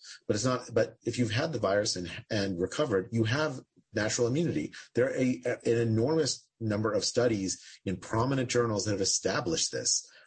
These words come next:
I don't really understand why the public health community has not adopted this, uh, has not sort of incorporated this into their thinking in a deep way.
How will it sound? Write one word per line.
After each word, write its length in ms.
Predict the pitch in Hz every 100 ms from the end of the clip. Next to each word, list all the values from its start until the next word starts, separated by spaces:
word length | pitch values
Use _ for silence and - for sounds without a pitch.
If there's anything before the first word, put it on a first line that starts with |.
| -
I 60 | 110
don't 340 | 117 175 - 107
really 280 | 147 156
understand 540 | 120 107 95 110 101 92
why 380 | 87 92 95 95 - _
the 60 | 117
public 280 | 123 113 -
health 180 | 120
community 340 | - 104 98 92
has 140 | 98 90
not 380 | 90 92 98 -
adopted 640 | 87 82 87 104 - 85
this, 320 | 101 92 - 120
uh, 40 |
has 220 | 104 107
not 320 | 113 113 - -
sort 200 | 113 92
of 100 | 110
incorporated 640 | 98 - 123 123 113 92
this 200 | 92 90
into 140 | 90 87
their 120 | 82
thinking 360 | - 123 -
in 100 | 87
a 60 | 85
deep 340 | - 95 85
way. 320 | - 90 71